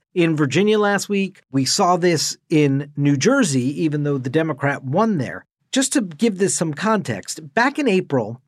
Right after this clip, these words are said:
fifty-two percent of independents, according to our poll,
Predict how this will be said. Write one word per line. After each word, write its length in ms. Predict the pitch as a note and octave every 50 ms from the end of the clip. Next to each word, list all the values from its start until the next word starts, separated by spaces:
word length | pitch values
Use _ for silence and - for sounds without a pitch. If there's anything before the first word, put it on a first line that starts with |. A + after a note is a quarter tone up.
| _ _ _ _ _
fifty-two 680 | - - C4 C#4 C4 - - C#4 C4 G3+ - A3 A#3 -
percent 460 | - F#3 - - - F3 F3 D3+ D3
of 100 | D3+ C3
independents, 840 | D3+ D3+ D3+ D3 C#3 C#3+ C3+ D#3 D3+ C3+ A#2 G#2+ A#2 B2 B2+ - - _ _
according 280 | _ - D3+ C#3+ C3+ C3+
to 40 |
our 160 | C3+ C#3 D#3+ D#3+
poll, 500 | - - A3 G3 C3+ G#2+ F#2 G#2+ B2+